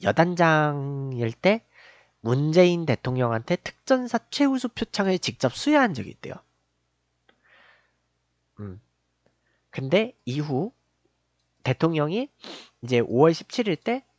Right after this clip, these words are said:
복학생 협의회 활동으로 계엄령 위반으로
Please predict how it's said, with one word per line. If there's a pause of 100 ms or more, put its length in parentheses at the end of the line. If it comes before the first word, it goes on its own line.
(240)
복학생
협의회
활동으로 (240)
계엄령
위반으로